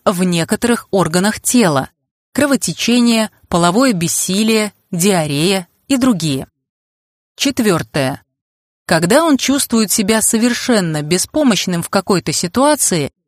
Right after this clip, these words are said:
его может разбить паралич. Пятое.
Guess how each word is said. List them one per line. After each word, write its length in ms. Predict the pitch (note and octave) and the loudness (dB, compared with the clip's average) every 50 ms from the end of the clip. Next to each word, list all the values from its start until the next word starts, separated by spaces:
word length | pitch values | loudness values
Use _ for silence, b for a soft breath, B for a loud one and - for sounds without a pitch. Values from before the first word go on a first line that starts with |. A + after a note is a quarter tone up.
| _ _ | _ _
его 360 | - F3+ F3+ G#3 G3 A3 C4+ C#4 | -2 0 0 2 4 4 4 4
может 380 | A#3+ G#3 A3 A3+ A#3 A#3 - | 4 4 2 2 0 0 0
разбить 480 | F#3 F3+ E3 D3+ D3 E3 E3+ F3+ - - | 0 0 0 0 -2 -4 -4 -4 -4 -2
паралич. 680 | - G#3+ G#3+ G3+ F#3 D#3+ C3+ C3 - - - - - _ _ _ _ _ _ _ _ _ _ _ _ _ _ _ _ _ | -2 0 0 0 0 -2 -4 -6 -8 -10 -14 -14 -16 _ _ _ _ _ _ _ _ _ _ _ _ _ _ _ _ _
Пятое. 580 | - G#3+ F#3+ E3 D3+ - D3+ C#3 B2+ B2+ C#3 | -2 0 0 0 -2 -4 -4 -4 -4 -6 -10